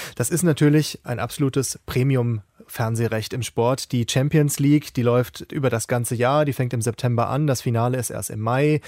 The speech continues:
Das ist relativ regelmäßig unter der Woche, dienstags und mittwochs abends, steht in vielen Kalendern der Fußballfans fest drin.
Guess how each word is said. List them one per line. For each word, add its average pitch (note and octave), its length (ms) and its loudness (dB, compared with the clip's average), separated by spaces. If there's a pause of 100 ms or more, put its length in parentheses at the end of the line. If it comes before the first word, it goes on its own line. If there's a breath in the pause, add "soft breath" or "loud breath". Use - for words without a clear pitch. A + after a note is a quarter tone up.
(220 loud breath)
Das - 140 -8
ist A2 160 -4
relativ B2 360 0
regelmäßig B2+ 640 2
unter B2+ 200 2
der A2 140 2
Woche, B2+ 220 0
dienstags B2 420 0
und A#2 100 -2
mittwochs A#2 320 -4
abends, C#3 380 0
steht A#2+ 200 -4
in A2+ 160 0
vielen C3 340 0
Kalendern B2 500 0
der A2+ 100 -2
Fußballfans B2 640 -2
fest - 340 -4
drin. B2+ 280 4